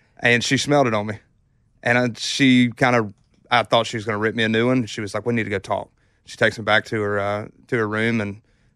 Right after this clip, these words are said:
she's, like, acting all mad at me. And my grandpa's laughing in the kitchen, and I could hear him. And, uh, about that time, she pulls out a jar of weed and rolling papers and rolls up a joint, and then we smoke before breakfast that morning. <laughs>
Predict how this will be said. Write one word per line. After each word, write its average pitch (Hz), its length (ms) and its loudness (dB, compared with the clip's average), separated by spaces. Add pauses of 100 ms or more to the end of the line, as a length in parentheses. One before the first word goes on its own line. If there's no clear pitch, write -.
(200)
she's, 117 280 -4
like, 110 200 0
acting 110 260 -2
all 107 120 0
mad 104 240 2
at 107 160 4
me. 110 80 -4
And 104 60 -4
my 98 80 -6
grandpa's 110 460 0
laughing 117 360 0
in 101 60 -10
the 95 60 -14
kitchen, 113 460 -4
and 107 80 -8
I 104 60 -6
could 104 140 -10
hear 117 200 0
him. 110 160 -4 (560)
And, 107 320 -4
uh, 104 220 -4 (420)
about 110 200 -4
that 107 140 -4
time, 113 240 -2
she - 160 -8
pulls 113 300 -6
out 113 240 -2 (320)
a 107 280 -2 (120)
jar 113 260 0
of 107 40 -4
weed 117 260 -2
and 107 220 -10 (340)
rolling 120 300 0
papers 131 340 2
and 110 140 -2
rolls 120 180 2
up 127 120 0
a - 20 -14
joint, 123 300 -2
and 113 80 -10
then 110 80 -4
we 110 60 -2
smoke 120 260 -4
before 123 200 -6
breakfast 123 380 -2
that 104 100 -4
morning. - 1500 -4
<laughs> - 60 -20